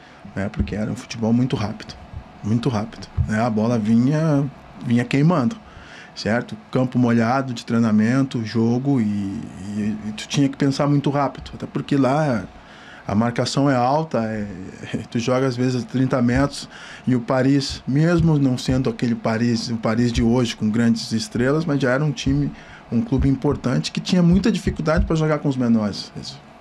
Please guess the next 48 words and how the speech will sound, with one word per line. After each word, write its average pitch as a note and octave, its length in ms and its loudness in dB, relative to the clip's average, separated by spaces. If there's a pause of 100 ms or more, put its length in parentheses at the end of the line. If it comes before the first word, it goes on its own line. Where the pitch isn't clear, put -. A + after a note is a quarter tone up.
(140)
fechavam A#2+ 400 -2
com, B2+ 160 -2
já C#3+ 220 2
com F3+ 160 -2
linha F#3 180 2
de F#3 120 2
cinco F3+ 340 -2
naquela A#2+ 320 0
época, A#2 260 -6 (540)
entendeu? G#2 260 2
E B2 80 0
a A2+ 60 2
gente A#2+ 200 0
tinha A#2 300 2
que C3+ 160 0
romper F3 320 2
essas D#3 300 2
linhas, A#2 320 2
então A#2+ 200 2
era D#3 120 4
muito D#3+ 260 2
difícil. C3 460 -2 (720)
E A2 120 4
eu B2+ 200 4
tive E3 200 2
que - 100 0
me E3 60 6
adaptar E3+ 380 0
rápido, F3 380 -2
eu D#3+ 60 -8
tive - 200 -2
uma, D3 120 2 (120)
uma, B2 240 0 (100)
uma - 120 -2
adaptação C#3 520 -2
muito G3 300 4
rápida, D#3+ 460 0 (560)
muito E3+ 400 2
devido D#3+ 420 2
ao E3+ 80 0
trabalho C#3 720 2
que D#3 120 -6
eu C3 80 0
tive B2+ 300 0
aqui, B2 460 -2
né, A#2 240 -2
que A2 100 -6
é G#2+ 60 -6